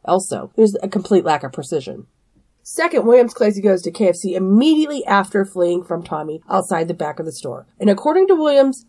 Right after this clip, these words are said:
all of his estimated timeline, he arrived at the K F C at eight forty-five. Williams never looks at his watch, so his times are not exact, but estimates.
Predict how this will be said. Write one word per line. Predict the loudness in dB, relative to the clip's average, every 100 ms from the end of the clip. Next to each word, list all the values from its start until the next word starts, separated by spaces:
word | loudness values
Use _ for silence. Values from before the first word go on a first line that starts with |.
| 2
all | 2
of | 2
his | -4
estimated | -6 -4 6 8 8
timeline, | 0 -2 -4 -6 -14 _ -2
he | 0
arrived | 2 2 0
at | -4
the | -8
K | -2 -2
F | -2
C | -4
at | -4
eight | -4 -6 -4
forty-five. | -4 -4 -6 -10 -12 -16 _ _ _ _ -4
Williams | 2 2 2
never | -2 0 0
looks | -2 -4
at | -8
his | -4
watch, | -4 -4 -8 _ _
so | -2 -2
his | 0
times | -2 -2 -2
are | -2
not | 0 0
exact, | -2 -2 -2 -4
but | -6
estimates. | -4 -4 -6 -12 -14 -16